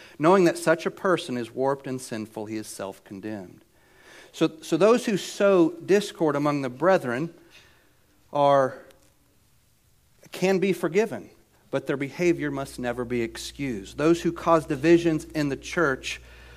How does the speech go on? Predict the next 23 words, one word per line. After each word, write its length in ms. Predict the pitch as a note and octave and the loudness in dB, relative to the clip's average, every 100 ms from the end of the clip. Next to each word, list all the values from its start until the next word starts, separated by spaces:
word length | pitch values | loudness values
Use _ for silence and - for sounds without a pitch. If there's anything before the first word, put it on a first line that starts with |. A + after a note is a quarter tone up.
| - - - | -20 -20 -14
commit 240 | D3+ D3 | -4 -2
a 40 | D3+ | -2
sin 320 | - D3 C#3+ | -4 -4 -4
that 220 | C3+ C#3 | -4 -2
God 300 | D#3+ G#3 G3+ | 2 4 2
says 520 | - C3+ A#2 A2 A#2 | -2 -2 -2 -2 -6
is 160 | - B2 | -8 -8
an 60 | B2+ | -6
abomination 880 | A#2 A#2 A#2 A2 G#2+ - A2+ G#2+ A2 - - - - - - | -4 -4 -4 -6 -8 -8 -8 -8 -12 -20 -20 -20 -20 -20 -12
to 240 | - C#3+ | -4 -4
him. 320 | A#2 G2 F2 E2+ - _ _ _ - - - - - _ - - - | -4 -10 -12 -18 -20 _ _ _ -20 -20 -20 -20 -20 _ -20 -14 -6
And 80 | D#3 | 2
so 220 | F#3+ F3+ | 8 8
when 680 | F3 E3+ F3 E3 D3+ - - | 8 8 8 8 4 -4 -6
we 200 | C#3+ F#3+ | 4 4
see 240 | F#3 F#3 E3+ | 4 0 2
somebody 400 | F3 D#3+ D3 C3+ | 2 4 2 2
doing 200 | D3 C3+ | 0 0
this, 160 | A#2 | -2
when 140 | C3+ C3+ | -4 -2
you 220 | F3+ G#3 | 0 0
see 220 | - F3+ | 0 -2
somebody 600 | - E3 D#3 C#3+ B2+ - | 0 -2 0 0 -2 -6